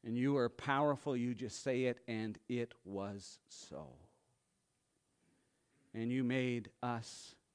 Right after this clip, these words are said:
to be your image bearers, not to be enslaved, but to be lifted up as sons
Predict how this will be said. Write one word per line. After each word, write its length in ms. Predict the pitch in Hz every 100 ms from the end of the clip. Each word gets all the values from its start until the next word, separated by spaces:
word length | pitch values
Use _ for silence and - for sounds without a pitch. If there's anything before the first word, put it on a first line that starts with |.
| _ _ _ _ _ _
to 80 | 123
be 140 | 131
your 240 | 127 123 -
image 480 | 143 135 123 - 101
bearers, 640 | 98 95 92 98 - - _ _ _ _ _ _ _ _ _ _ _
not 240 | 160 170 -
to 100 | 127
be 400 | 131 123 120 104 - _ _ _ 123
enslaved, 1000 | 117 107 - 117 120 110 107 98 82 - _ _ _ _ _ _
but 240 | 113 113 -
to 80 | 107
be 360 | 110 95 92 78 _ _ _
lifted 480 | 104 113 - - 98
up 280 | 107 92 -
as 80 | 95
sons 640 | - - 101 87 92 -